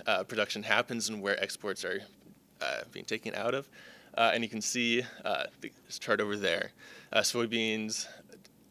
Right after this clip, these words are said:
uh, are the top export for much of eastern Nebraska. Corn dominates much of central Nebraska, and beef dominates west Nebraska, with the few counties having, out west in the Panhandle, having, uh, top exports in wheat.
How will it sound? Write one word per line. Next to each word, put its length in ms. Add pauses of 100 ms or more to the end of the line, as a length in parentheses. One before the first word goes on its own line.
(200)
uh, 240
are 140
the 80
top 320
export 380
for 220
much 240
of 60
eastern 260
Nebraska. 540 (120)
Corn 400 (580)
dominates 340
much 140
of 80
central 240
Nebraska, 480
and 140
beef 220
dominates 440
west 300
Nebraska, 500
with 120
the 60
few 140
counties 320
having, 300 (640)
out 180
west 220
in 40
the 60
Panhandle, 480
having, 420 (200)
uh, 240 (100)
top 220
exports 400
in 120
wheat. 280